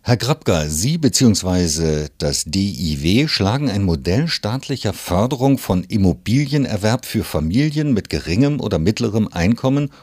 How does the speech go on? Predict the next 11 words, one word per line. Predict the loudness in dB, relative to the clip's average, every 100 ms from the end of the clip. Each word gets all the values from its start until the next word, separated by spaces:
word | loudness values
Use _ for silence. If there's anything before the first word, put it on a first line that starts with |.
| _ _ 4
ohne | 6 6 4
Eigenkapital | 0 -2 -2 -6 -8 -8 -6 -8 -8
vor. | -8 -6 -8 -12 -18 -20 -20 _ _ -14
Was | -4 0 0 -2
hat | -2
es | -2 0
mit | -2
dieser | -2 -4
Idee | -4 -4 -4
auf | -4 -4
sich? | -4 -6 -16